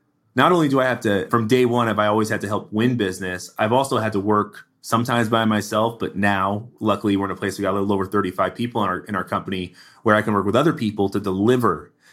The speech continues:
you know, really great outcomes as well. And back in the day when I was younger, I was just, I was just an A E. I was a salesperson, right? Like, I got to close deals and I got to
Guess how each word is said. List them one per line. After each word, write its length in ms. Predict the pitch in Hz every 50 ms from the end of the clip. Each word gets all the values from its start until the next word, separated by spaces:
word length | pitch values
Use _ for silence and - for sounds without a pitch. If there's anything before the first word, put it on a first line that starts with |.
| _ _ -
you 80 | 113 104
know, 260 | 101 95 90 87 - -
really 260 | 104 113 117 110 107
great 220 | 101 107 101 98 98
outcomes 440 | 92 87 - - 107 98 98 95
as 160 | 90 87 85 92
well. 380 | 95 92 90 69 - - _ _ _ -
And 420 | - 110 110 107 101 98 95 92 - - _ _ _ _ _ _ _ -
back 180 | 135 185 202 190
in 60 | 135
the 60 | 104
day 200 | 107 123 151 151
when 120 | 113 104
I 100 | 110 110
was 160 | 110 101 98 104
younger, 240 | 120 147 135 98
I 60 | 98 131
was 140 | 139 117
just, 180 | 113 101 - - - -
I 80 | 127
was 100 | 160 151
just 180 | 131 117 - -
an 80 | 95
A 40 | -
E. 360 | 85 104 101 98 104 107 95
I 60 | 87 98
was 140 | 110 107
a 40 | 95
salesperson, 640 | - - 98 107 117 113 113 - 95 80 78 - 82
right? 220 | 85 87 92 95 92
Like, 220 | 98 87 82 82 -
I 100 | 101 117
got 140 | 117 113 107
to 80 | - 101
close 360 | - - 117 113 113 107 98
deals 380 | 98 104 98 104 117 120 113 110
and 100 | 107 101
I 100 | 107 104
got 120 | 104 -
to 140 | 98 90 85